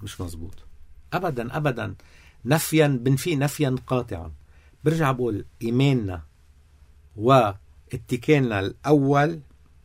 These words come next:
والأخير هو على الجيش اللبناني والقوى الأمنية الكاملة. يعني الجيش اللبناني، آه، قوى الأمن الداخلي، واللي لهلأ أثبتت الأيام أنه عم بيقوم بدورهم للآخر.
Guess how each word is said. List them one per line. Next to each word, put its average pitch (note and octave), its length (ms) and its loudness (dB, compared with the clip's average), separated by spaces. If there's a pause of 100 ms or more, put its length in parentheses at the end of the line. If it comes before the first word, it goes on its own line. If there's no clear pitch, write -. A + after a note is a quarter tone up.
(500)
والأخير B2+ 640 0
هو A#2+ 180 -2
على G#2+ 220 -2
الجيش G#2+ 360 -8
اللبناني G#2+ 340 -8
والقوى A2 400 -8
الأمنية A2+ 400 -8
الكاملة. G2 340 -10 (200)
يعني F#2+ 140 -8
الجيش A2+ 260 -8
اللبناني، G#2+ 480 -8 (400)
آه، G2 260 -6
قوى A#2 180 0
الأمن A2 280 -6
الداخلي، G#2 460 -6 (460)
واللي C3 640 2
لهلأ C#3 520 0
أثبتت B2+ 460 -6
الأيام B2+ 300 -4
أنه A#2+ 260 -6
عم A2+ 100 -2
بيقوم C3+ 220 -2
بدورهم C3+ 360 -2
للآخر. C3+ 640 -4